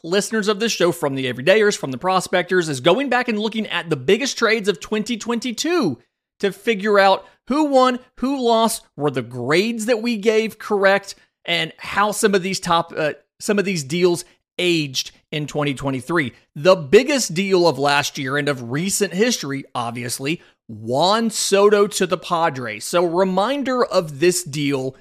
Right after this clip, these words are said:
because it's been long enough where you may not necessarily be thinking about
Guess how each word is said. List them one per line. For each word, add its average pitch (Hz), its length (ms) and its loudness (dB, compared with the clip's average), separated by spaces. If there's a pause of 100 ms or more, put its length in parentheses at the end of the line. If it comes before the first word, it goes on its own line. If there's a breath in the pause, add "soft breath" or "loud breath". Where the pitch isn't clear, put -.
(340 soft breath)
because 170 240 2
it's 185 140 0
been 185 340 2
long 170 240 0
enough 165 280 -2
where 160 180 0
you 151 200 -2
may 151 300 -2
not 170 260 -2
necessarily 156 600 -2
be 135 140 -4
thinking 143 520 -4
about 127 420 -2